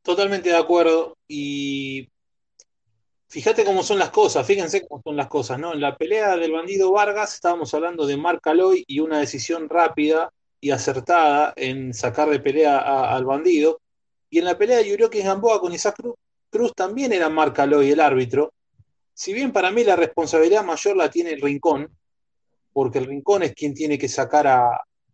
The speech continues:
a Yuriorkis Gamboa, tengo entendido que querían, pero Gamboa no quería sa-, de-, eh, dejar de combatir, lo cual me parece a mí que si pasa eso, tenés que dar un paso al costado una vez que terminó la pelea y dejar de, de dirigir a ese boxeador, porque el que manda es el Rincón, si no,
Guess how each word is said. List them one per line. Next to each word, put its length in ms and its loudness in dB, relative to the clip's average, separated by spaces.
a 80 2
Yuriorkis 480 2
Gamboa, 540 2
tengo 200 -4
entendido 520 2
que 300 0
querían, 640 -2
pero 180 -2
Gamboa 440 -2
no 180 -8
quería 360 0
sa-, 160 -2
de-, 300 -6
eh, 140 -4
dejar 280 -4
de 120 0
combatir, 420 -2
lo 140 2
cual 200 0
me 120 -2
parece 300 0
a 40 -4
mí 160 -8
que 180 -2
si 280 -6
pasa 380 0
eso, 380 2
tenés 200 -4
que 100 -2
dar 120 4
un 100 2
paso 220 0
al 80 -2
costado 420 2
una 120 2
vez 80 -2
que 100 2
terminó 360 -6
la 140 0
pelea 380 0
y 140 -4
dejar 380 0
de, 340 2
de 120 2
dirigir 400 0
a 20 4
ese 160 0
boxeador, 460 2
porque 240 0
el 80 -8
que 120 -4
manda 260 -2
es 120 -2
el 80 -2
Rincón, 460 -2
si 160 -8
no, 240 -2